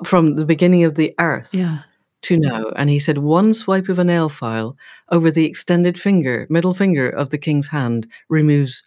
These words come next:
Speaker 1: all of human history
Speaker 2: Mm.
Speaker 1: in that timescale." And I, that just blows my mind in terms of, uh, gosh, we are such an ephemeral thing.
Speaker 2: Mm.
Speaker 1: And yet, we are in the process not only of eradicating ourselves, but everything else.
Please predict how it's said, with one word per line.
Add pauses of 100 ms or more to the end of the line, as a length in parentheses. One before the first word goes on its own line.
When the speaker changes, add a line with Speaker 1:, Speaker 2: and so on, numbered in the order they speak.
(140)
Speaker 1:
all
of
human
history
Speaker 2:
Mm. (760)
Speaker 1:
in
that
timescale." (160)
And
I, (380)
that
just (640)
blows
my
mind
in
terms
of,
uh, (440)
gosh,
we
are
such
an
ephemeral
thing.
Speaker 2:
Mm.
Speaker 1:
And
yet, (800)
we
are
in
the
process
not
only
of
eradicating
ourselves,
but
everything
else.